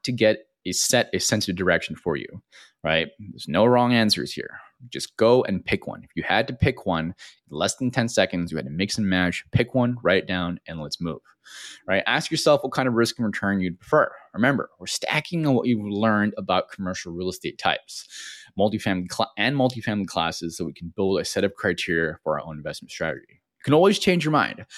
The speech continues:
but getting some aligned will at least set you in a direction, and you can always mix and match later on too. That's what I'm saying here. So when investment opportunities do start coming across your desk,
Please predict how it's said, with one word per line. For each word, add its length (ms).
but 160
getting 240
some 180
aligned 340
will 80
at 40
least 240
set 320
you 60
in 60
a 40
direction, 600
and 80
you 80
can 100
always 380
mix 260
and 120
match 280
later 220
on 140
too. 160
That's 200
what 80
I'm 140
saying 260
here. 260
So 440
when 120
investment 720
opportunities 720
do 320
start 320
coming 260
across 400
your 80
desk, 300